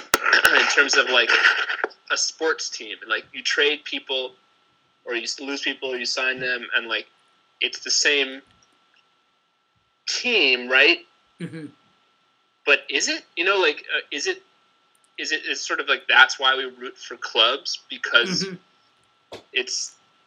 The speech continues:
Speaker 1: it's not really a matter of the players, it's the, the, the, the concept, you know? Is it
Speaker 2: Yeah.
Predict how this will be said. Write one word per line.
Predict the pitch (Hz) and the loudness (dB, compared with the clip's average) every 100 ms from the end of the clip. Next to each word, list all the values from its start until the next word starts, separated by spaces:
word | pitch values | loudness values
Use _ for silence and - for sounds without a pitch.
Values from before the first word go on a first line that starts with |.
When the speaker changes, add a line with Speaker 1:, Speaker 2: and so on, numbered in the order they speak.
| _ | _
Speaker 1:
it's | 131 - - | -4 -2 -2
not | 123 123 117 117 | 0 2 2 0
really | 123 120 117 117 | -2 0 -2 -2
a | 110 | -2
matter | 117 120 - - | 0 0 2 0
of | 95 107 113 - | 0 -2 -4 -10
the | - | -20
players, | - - 110 113 123 143 - - | -10 0 4 4 4 0 -4 -6
it's | - - - | -6 -4 -4
the, | - 104 92 - _ | -2 0 0 -4 _
the, | - - - _ | -10 -10 -12 _
the, | 113 98 _ _ _ _ _ - - - _ _ _ _ _ _ _ - - _ _ _ _ _ | -6 -6 _ _ _ _ _ -20 -20 -20 _ _ _ _ _ _ _ -20 -20 _ _ _ _ _
the | - | -10
concept, | - - 127 139 165 170 - - | -4 0 0 0 2 0 -2 -8
you | 330 | -6
know? | 339 | -4
Is | 339 170 | -2 0
it | |
Speaker 2:
Yeah. | 143 | 0